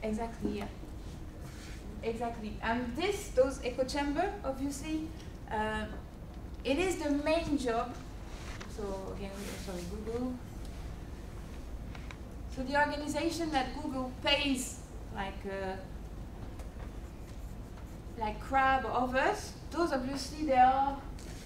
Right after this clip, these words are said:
their job is to be an echo chamber. It's a bit more subtle with, uh, Politico or the European Youth Forum or others, you know. They want, they're not there to be an echo chamber. So those will be full supporters, right?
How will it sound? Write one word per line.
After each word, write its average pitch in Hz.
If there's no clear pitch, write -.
their 240
job 311
is 254
to 247
be 262
an 226
echo 220
chamber. 196
It's 254
a 277
bit 359
more 330
subtle 285
with, 240
uh, 208
Politico 247
or 226
the 208
European 226
Youth 240
Forum 220
or 196
others, 180
you 185
know. 240
They 233
want, 311
they're 247
not 302
there 254
to 240
be 226
an 220
echo 220
chamber. 208
So 233
those 285
will 269
be 254
full 254
supporters, 202
right? 277